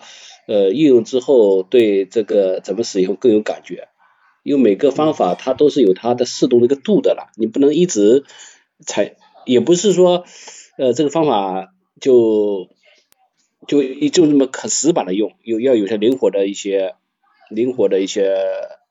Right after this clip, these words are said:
应用这个方法吧。就上次我特别，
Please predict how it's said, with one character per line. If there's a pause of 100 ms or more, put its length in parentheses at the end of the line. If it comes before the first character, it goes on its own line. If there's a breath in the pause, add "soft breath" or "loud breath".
(880)
应
用
这
个
方
法
吧。 (260)
就
上
次
我
特
别，